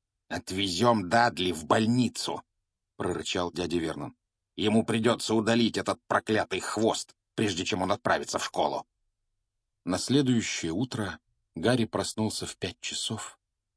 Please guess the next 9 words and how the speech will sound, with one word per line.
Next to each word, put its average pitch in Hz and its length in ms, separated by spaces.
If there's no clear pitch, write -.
и 104 100
уже 113 240
не 107 120
смог 110 380
заснуть. - 640
Он 104 220
был 104 140
слишком 95 480
взволнован. 87 640